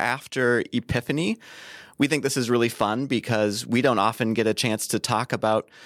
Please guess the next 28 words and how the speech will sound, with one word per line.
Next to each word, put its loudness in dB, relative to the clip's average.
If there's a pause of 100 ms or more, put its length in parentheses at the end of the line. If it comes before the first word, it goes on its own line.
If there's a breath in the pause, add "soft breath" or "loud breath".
(120 loud breath)
Scripture 0
together, 0
and 0
actually -2 (200)
all 2
of -2
us -2
could 0 (440 loud breath)
read 2
Scripture 0
more 2
and 0
study 0
it -2
more 2
together. -2 (300 loud breath)
It 2
also 0
helps -4
us -2
as -2
we 2
are 0 (260 soft breath)
preparing -2
for 0
our 0
sermons -2
on -2